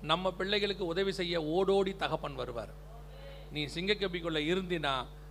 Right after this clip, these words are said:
கல்லை ரிமூவ் பண்ணி ராஜாவை சிங்கக்கபி வாசலுக்கு வர வைப்பதற்கு தேவன் வல்லமை உள்ளவராய் இருக்கிறார். நீ யாரையும் தேடி ஓடாத.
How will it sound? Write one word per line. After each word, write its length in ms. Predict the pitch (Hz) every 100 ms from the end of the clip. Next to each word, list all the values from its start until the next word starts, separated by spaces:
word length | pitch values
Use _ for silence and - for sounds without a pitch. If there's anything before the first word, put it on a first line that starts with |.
| -
கல்லை 360 | 147 170 190 190
ரிமூவ் 400 | 160 190 196 180
பண்ணி 400 | 165 151 143 123 - - 147
ராஜாவை 640 | 147 180 196 214 202 202 -
சிங்கக்கபி 420 | 185 196 190 180
வாசலுக்கு 520 | 165 175 180 190 170
வர 200 | 160 160
வைப்பதற்கு 540 | 175 170 170 160 151 156
தேவன் 360 | 156 170 160
வல்லமை 320 | 156 147 151 147
உள்ளவராய் 460 | 139 131 131 127
இருக்கிறார். 420 | 117 113 - 110 - - - - - - - - - - - -
நீ 140 | 143
யாரையும் 600 | 143 151 175 185 180 180
தேடி 280 | 160 165 165
ஓடாத. 460 | 151 156 170 156